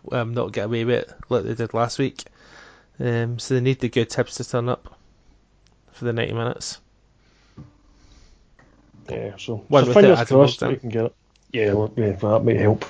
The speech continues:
Speaker 2: But, uh, yeah, fingers crossed they can, they can get a result over the, even, I mean, a draw, fine, great. They'll go through with a draw.
Speaker 1: Aye.
Speaker 2: Um, if they could win over there, it'd be great, but I'm not gonna ask for too much. Just,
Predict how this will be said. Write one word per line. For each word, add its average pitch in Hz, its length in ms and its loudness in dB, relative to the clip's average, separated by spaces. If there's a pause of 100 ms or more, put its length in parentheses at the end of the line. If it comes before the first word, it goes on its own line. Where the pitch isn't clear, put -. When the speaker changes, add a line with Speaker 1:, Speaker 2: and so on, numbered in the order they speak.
Speaker 2:
But, 107 140 6
uh, 110 300 8
yeah, 107 180 6
fingers 143 320 6
crossed 104 320 4
they 123 80 4
can, 107 240 4 (1160)
they 156 100 10
can 170 140 12
get 185 160 12
a 170 60 10
result 147 320 8
over 165 260 2
the, 180 160 0
even, 202 240 -2
I - 60 -6
mean, 165 360 2
a 127 80 2
draw, 143 460 6
fine, 175 480 4 (120)
great. 160 380 4
They'll 139 100 4
go 139 100 4
through 160 260 6
with 160 100 8
a - 20 -2
draw. 156 300 6 (300)
Speaker 1:
Aye. 127 340 0
Speaker 2:
Um, 120 280 0 (1300)
if - 160 -8
they - 60 -8
could - 140 -4
win 156 160 8
over 139 160 8
there, 131 160 10
it'd 139 140 8
be 110 40 -6
great, 143 380 6
but 107 260 -6
I'm 110 140 -6
not 113 140 -2
gonna 110 180 2
ask 110 120 0
for 110 80 -2
too 131 180 8
much. - 420 4 (600)
Just, - 520 2